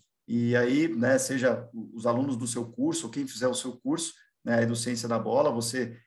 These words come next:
canaliza eles e pode ser uma conclusão do curso, passar conosco lá dois, três dias, você vem, traz eles, né? E pra nós vai ser um prazer. Obrigado mais uma vez e parabéns mesmo por todo o conteúdo que você tem colocado,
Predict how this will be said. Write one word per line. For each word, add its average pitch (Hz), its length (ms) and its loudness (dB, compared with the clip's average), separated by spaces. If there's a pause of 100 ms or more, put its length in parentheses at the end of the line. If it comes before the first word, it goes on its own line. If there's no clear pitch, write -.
(120)
canaliza 131 580 4
eles 147 280 2
e 131 100 -6
pode 139 220 0
ser - 80 -4
uma 131 180 0
conclusão 135 420 -2
do 127 160 -4
curso, 151 400 -4
passar 127 360 -2
conosco 117 440 -4
lá 117 300 0 (220)
dois, 131 160 -2
três 123 260 0
dias, 127 260 0
você 123 320 -4
vem, 123 320 0
traz 120 320 -2
eles, 127 360 -6 (360)
né? 117 320 -2 (320)
E - 60 -16
pra 117 160 -4
nós 123 140 0
vai 135 120 2
ser - 120 -2
um 131 100 -4
prazer. 127 300 0
Obrigado 123 400 2
mais 160 280 2
uma 160 160 2
vez 147 300 -2
e 131 180 -14
parabéns 165 520 0
mesmo 165 480 -2 (400)
por 127 100 -16
todo 165 300 0
o - 20 -12
conteúdo 143 560 -4
que - 120 -20
você 143 200 -6
tem 117 180 -6
colocado, 123 640 -2